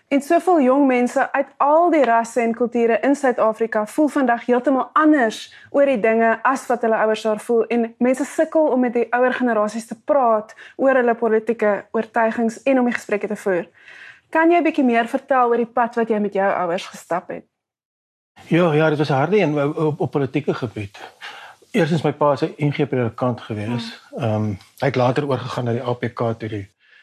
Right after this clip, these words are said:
Speaker 2: meer soort van aanplak weergawe van die N G Kerk. Ehm, die meer regse, ehm, maar in elk geval, ja, en, ehm,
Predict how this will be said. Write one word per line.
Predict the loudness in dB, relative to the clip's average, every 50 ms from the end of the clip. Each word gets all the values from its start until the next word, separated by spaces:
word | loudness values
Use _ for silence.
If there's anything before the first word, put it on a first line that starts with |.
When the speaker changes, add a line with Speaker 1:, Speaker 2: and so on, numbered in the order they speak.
| _ _ -4
Speaker 2:
meer | -2 0 0 0 0 -4 -6 -12 -16 _ -20 -20 -18 -18 -18 -16
soort | -10 -8 -8 -6 -6 -6
van | -4 -4 -4 -4 -6 -10 -16 -20 -20 -20 -20 -12 -6
aanplak | -4 -4 -4 -4 -2 -4 -4 -2 -2
weergawe | -2 -2 -2 -2 -2 -2 -2 -2 0 -2 -2
van | -2 -4 -4
die | -4 -4 -2 -2
N |
G | -2 -2 -2 -4
Kerk. | -4 -2 -2 -4 -4 -6 _ _ _ _ _ _ _ _ _ _ _ _ _ _
Ehm, | -2 0 2 2 2 0
die | 0 0 2
meer | 2 2 2
regse, | 2 0 0 -2 -2 -4 -4 -4 -6 -10 -20 -18 -14 -12
ehm, | -10 -8 -8 -8 -10 -10 -14 _ _ _ _ _ -20 -20 -20 -20 _ _ _ _ _ _
maar | -4 -2 0
in | 0
elk | 0 -2
geval, | -2 0 0 2
ja, | 2 2 2 0
en, | 0 0 2 2
ehm, | 2 2 2 2 0